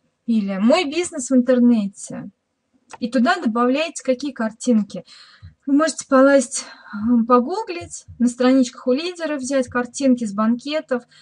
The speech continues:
а, с заграничных поездок, с чеками.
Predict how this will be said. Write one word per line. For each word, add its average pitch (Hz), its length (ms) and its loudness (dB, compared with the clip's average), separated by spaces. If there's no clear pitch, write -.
а, 208 240 -4
с 202 80 -12
заграничных 247 760 -2
поездок, 247 720 0
с - 160 -12
чеками. 269 800 0